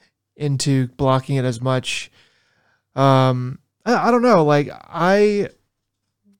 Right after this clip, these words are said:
I, I look at Sony and I'm like, "Look, they have all of Japan, um, on lockdown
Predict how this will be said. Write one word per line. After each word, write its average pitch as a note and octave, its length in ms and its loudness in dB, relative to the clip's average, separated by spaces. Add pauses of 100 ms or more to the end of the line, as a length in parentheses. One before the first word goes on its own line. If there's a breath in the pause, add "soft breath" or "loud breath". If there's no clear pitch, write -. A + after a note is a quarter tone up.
(500)
I, E3 160 -6
I F3+ 80 0
look A3 200 4
at A3+ 80 0
Sony E3 440 4
and C#3+ 80 2
I'm C3 140 -2
like, B2+ 240 -4
"Look, B2+ 280 -8
they C#3+ 140 -2
have D#3 260 2
all D3 240 0
of D3+ 100 2
Japan, C3 560 -4 (840)
um, B2+ 580 -2 (320)
on D3 200 -2
lockdown B2+ 720 -4